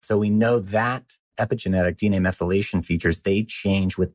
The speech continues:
age as well. And in blood, this has been studied extensively. So we know pretty well how D N A methylation varies across the genome as people age. There have been epigenetic clocks developed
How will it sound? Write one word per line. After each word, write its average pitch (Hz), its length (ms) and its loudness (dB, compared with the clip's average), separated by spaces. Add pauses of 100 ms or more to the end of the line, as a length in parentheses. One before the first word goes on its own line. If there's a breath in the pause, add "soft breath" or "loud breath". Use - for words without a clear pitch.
age 98 320 0
as - 160 -6
well. 95 500 -4 (480 soft breath)
And 95 140 0
in 104 180 2
blood, 107 380 2
this 92 140 -14
has 90 120 -12
been 90 140 -4
studied 90 360 -4
extensively. - 760 -4
So - 240 0
we 90 160 4
know 92 240 4
pretty 143 400 2
well 101 480 -2 (180)
how 92 460 0
D 95 160 -2
N 90 60 2
A 87 140 2
methylation 85 380 0
varies 82 260 0
across 80 300 -4
the - 80 -16
genome 90 400 2
as 101 260 -4
people 85 320 0
age. - 400 0 (440 soft breath)
There 87 120 0
have 82 80 -2
been 90 140 0
epigenetic 92 600 -2
clocks - 680 -4
developed 82 540 -4